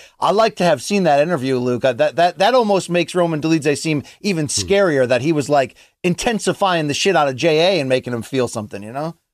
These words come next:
Speaker 2: Yeah, no doubt about it. And this is a, a, again, it just seems to me like before he was kind of, I don't know if rationing his offense is quite the right word, 'cause I don't think it was a, a, a cardio issue, but he just didn't seem to have enough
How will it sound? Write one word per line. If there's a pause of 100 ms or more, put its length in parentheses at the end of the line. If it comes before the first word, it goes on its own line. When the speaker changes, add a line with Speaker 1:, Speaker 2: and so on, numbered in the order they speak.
(260)
Speaker 2:
Yeah,
no
doubt
about
it.
And
this
is
a,
a,
again,
it
just
seems
to
me
like
before
he
was
kind
of,
I
don't
know
if
rationing
his
offense
is
quite
the
right
word,
'cause
I
don't
think
it
was
a, (200)
a, (380)
a
cardio
issue, (320)
but
he
just
didn't
seem
to
have
enough